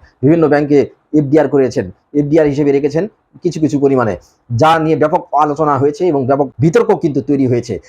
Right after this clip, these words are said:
সেই ফারুক আহমেদের কাজের ব্যাপারে কিন্তু অন্য পরিচালকরা সন্তুষ্ট নয়, তারা সবাই বেশ বিরক্ত তার উপরে, যার কারণে তারা অনাস্থা জ্ঞাপন করেছেন। যার কারণেই কিন্তু ক্রীড়া উপদেষ্টা ফারুক আহমেদকে ডেকে জানিয়েছেন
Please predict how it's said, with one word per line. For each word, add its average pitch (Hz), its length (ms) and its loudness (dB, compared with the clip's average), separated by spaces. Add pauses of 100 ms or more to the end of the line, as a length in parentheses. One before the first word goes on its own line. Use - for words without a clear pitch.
(200)
সেই 226 180 0
ফারুক 190 240 0
আহমেদের 165 340 2
কাজের 147 320 0
ব্যাপারে 151 360 0 (320)
কিন্তু 139 400 0
অন্য 156 200 0
পরিচালকরা 135 480 0
সন্তুষ্ট 139 400 -6
নয়, 185 220 0 (260)
তারা 131 200 2
সবাই 156 260 0 (300)
বেশ 120 300 -2
বিরক্ত 139 320 0
তার 180 180 0
উপরে, 208 240 2 (240)
যার 143 200 0
কারণে 180 300 0
তারা 139 240 0
অনাস্থা 156 320 -4
জ্ঞাপন 123 220 -4
করেছেন। 101 320 -8 (440)
যার 151 220 2
কারণেই 196 360 2
কিন্তু 175 380 -2 (240)
ক্রীড়া 170 220 0
উপদেষ্টা 151 500 0
ফারুক 147 240 -2
আহমেদকে 139 340 -2
ডেকে 165 320 0 (220)
জানিয়েছেন 185 560 0